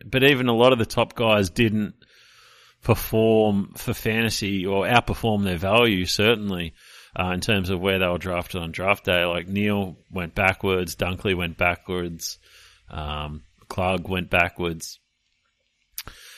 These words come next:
So the value to me was Joe Daniher with an average of seventy-six, which isn't great, but, uh, considering his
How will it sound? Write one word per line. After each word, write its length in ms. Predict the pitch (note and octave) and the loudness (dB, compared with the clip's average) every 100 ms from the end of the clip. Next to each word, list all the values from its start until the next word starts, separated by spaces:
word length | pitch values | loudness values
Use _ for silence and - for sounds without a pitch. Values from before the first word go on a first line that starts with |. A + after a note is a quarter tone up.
| - | -14
So 520 | - A2 C3+ A#2+ A2+ D#2 | -10 0 6 6 4 2
the 140 | A#2+ | 0
value 480 | G2+ C#3 F3+ F#3 C#3 | 4 6 8 8 6
to 180 | - F#2+ | 4 0
me 440 | G#2 C3+ B2+ A2 | 4 6 6 4
was 520 | F#2+ G#2 F#2+ - - _ _ _ _ _ - | 0 -2 0 -2 -4 _ _ _ _ _ -4
Joe 280 | - C3 | 4 4
Daniher 840 | G2+ F2+ G2+ C3 A#2+ C#3 C#3 E3 - | 4 4 6 6 6 6 4 2 0
with 180 | G#2+ A#2 | -4 2
an 80 | B2+ | 4
average 340 | E3 E3 G#2+ | 4 2 0
of 100 | F#2 | 0
seventy-six, 680 | - B2+ G#2+ F2+ - G#2+ - | 4 4 4 2 4 2 2
which 140 | A2+ | -4
isn't 300 | B3 B3 G#2 | 0 0 0
great, 460 | - G2+ A#2+ F#2+ - - - - - - | 0 6 8 8 4 -8 -20 -20 -20 -6
but, 240 | G2+ G2+ | 0 2
uh, 200 | G2 G2 | 4 2
considering 560 | F#2+ B2 - E3 F3+ C3 | 2 0 0 2 2 4
his 260 | G#2 F2+ | 2 2